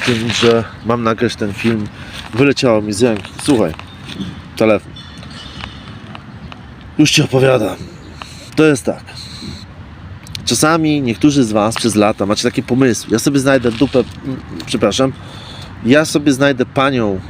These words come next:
e, po dziewczynę do związku, po pedagogice, która pracuje z dziećmi, która jest terapeutką, która jest po psychologii,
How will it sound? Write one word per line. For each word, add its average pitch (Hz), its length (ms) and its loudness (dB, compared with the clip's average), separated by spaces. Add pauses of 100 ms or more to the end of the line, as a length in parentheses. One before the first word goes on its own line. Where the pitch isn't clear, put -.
(160)
e, 113 400 4 (100)
po 113 320 4
dziewczynę 113 500 2
do 110 120 4
związku, 107 460 0
po 107 80 -6
pedagogice, 120 1120 2 (500)
która 143 180 4
pracuje 135 360 4
z 117 100 0
dziećmi, 127 760 4
która 135 160 2
jest 127 120 0
terapeutką, 135 1120 4 (380)
która 131 120 2
jest 127 120 0
po 139 80 -2
psychologii, 143 1080 4